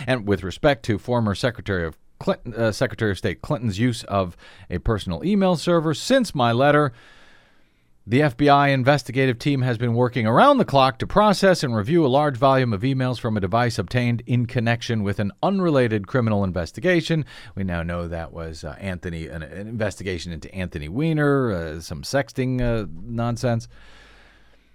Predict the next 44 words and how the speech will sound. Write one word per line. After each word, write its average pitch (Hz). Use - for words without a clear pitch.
Comey 131
writes, 123
"During 185
that 175
process, 151
we 143
reviewed 185
all 247
the 233
communications 127
that 98
were 92
to 262
or 165
from 123
Hillary 220
Clinton 135
while 127
she 139
was 113
Secretary 104
of 90
State, 220
and 117
based 226
on 165
our 127
review, 180
we 285
have 262
not 214
changed 165
our 147
conclusion 123
that 113
we 110
expressed 104
in 101
July 85
with 82
respect 78
to 76
Secretary 69
Clinton." -